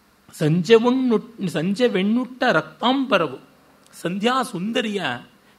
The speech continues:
ಕೆಂಪು ಬಣ್ಣದ ವಸ್ತ್ರವೋ ಎಂಬಂತೆ ಅಂತ.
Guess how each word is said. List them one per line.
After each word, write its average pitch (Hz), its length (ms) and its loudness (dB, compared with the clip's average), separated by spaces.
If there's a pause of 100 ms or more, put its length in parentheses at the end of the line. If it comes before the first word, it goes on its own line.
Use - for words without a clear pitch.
ಕೆಂಪು 254 380 -6
ಬಣ್ಣದ 156 640 -2
ವಸ್ತ್ರವೋ 208 540 -4
ಎಂಬಂತೆ 131 560 -8
ಅಂತ. 113 120 -16